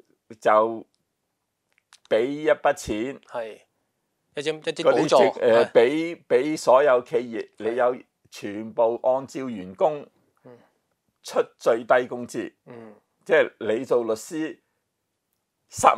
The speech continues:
Speaker 1: 萬蚊一個月，你都攞返八千好啦，嚇，
Speaker 2: 嗯。
Speaker 1: 大家一齊，
Speaker 2: 係。
Speaker 1: 呃，開飯啫呀，俾你，
Speaker 2: 嗯。
Speaker 1: 你估俾你發達㗎？
Speaker 2: 係，
Speaker 1: 嚇？
Speaker 2: 即係保障一個最-
Speaker 1: 你，你
Speaker 2: 個就業情況。
Speaker 1: 做，呃，general manager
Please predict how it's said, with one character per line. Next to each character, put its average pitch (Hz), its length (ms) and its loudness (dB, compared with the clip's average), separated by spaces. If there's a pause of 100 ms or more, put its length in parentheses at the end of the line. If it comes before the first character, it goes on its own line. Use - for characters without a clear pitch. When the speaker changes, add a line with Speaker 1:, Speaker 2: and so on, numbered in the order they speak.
Speaker 1:
萬 151 240 4
蚊 135 180 -2
一 185 100 6
個 180 120 6
月， 143 260 2 (520)
你 131 60 4
都 175 140 4
攞 139 160 8
返 165 200 6
八 139 180 4
千 160 280 2
好 135 180 2
啦， 131 400 8
嚇， 123 100 4
Speaker 2:
嗯。 117 40 -4
Speaker 1:
大 113 140 2
家 156 240 4
一 - 20 0
齊， 104 340 -4 (340)
Speaker 2:
係。 - 0 -
Speaker 1:
呃， 127 280 0
開 170 280 6
飯 139 320 6
啫 151 140 6
呀， 147 160 8
俾 156 200 6
你， 151 280 6
Speaker 2:
嗯。 151 60 -2
Speaker 1:
你 151 80 2
估 165 120 -2
俾 160 200 4
你 160 120 -4
發 135 240 0
達 107 280 0
㗎？ 92 220 -2
Speaker 2:
係， 117 260 -18 (180)
Speaker 1:
嚇？ - 60 -4
Speaker 2:
即 110 60 2
係 120 100 6
保 180 100 8
障 175 120 4
一 170 40 4
個 165 140 6
最- - 160 2 (200)
Speaker 1:
你， 156 80 2
你 180 60 6
Speaker 2:
個 180 60 8
就 147 180 6
業 143 100 4
情 139 160 -4
況。 - 20 -14
Speaker 1:
做， 143 300 6
呃， 147 280 -2 (100)
general 180 520 2
manager 127 760 -2